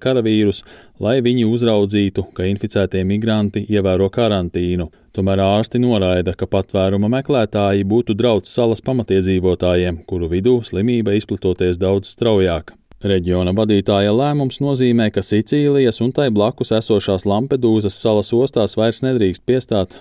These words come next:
arī palīdzības organizāciju kuģi ar vidusjūrā izglābtajiem migrantiem. Itālijas iekšlietu ministrs paziņoja, ka Sicīlijas prezidenta rīkojums nav likumīgs,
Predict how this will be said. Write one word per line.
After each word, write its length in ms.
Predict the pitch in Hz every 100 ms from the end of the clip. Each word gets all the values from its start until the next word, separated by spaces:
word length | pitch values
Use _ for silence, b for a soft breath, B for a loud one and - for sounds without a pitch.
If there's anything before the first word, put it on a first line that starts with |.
| -
arī 220 | 113 139
palīdzības 720 | 127 120 98 92 92 90 92
organizāciju 920 | 110 113 107 95 95 95 95 101 98 95
kuģi 380 | - 143 120 - 101
ar 140 | 104
vidusjūrā 560 | 110 104 - 95 92 92
izglābtajiem 580 | 95 90 85 92 104 113
migrantiem. 720 | 117 104 95 85 90 90 82 - _ _ _
Itālijas 560 | - 104 104 92 95 95
iekšlietu 480 | 147 143 123 110 120
ministrs 440 | 127 123 - 110
paziņoja, 640 | - 123 117 117 113 107 98
ka 80 | -
Sicīlijas 720 | - 107 - 147 131 123 104
prezidenta 720 | - 120 113 104 101 98 101
rīkojums 540 | 135 131 113 110 104 117
nav 160 | 104
likumīgs, 600 | 110 143 143 135 123 -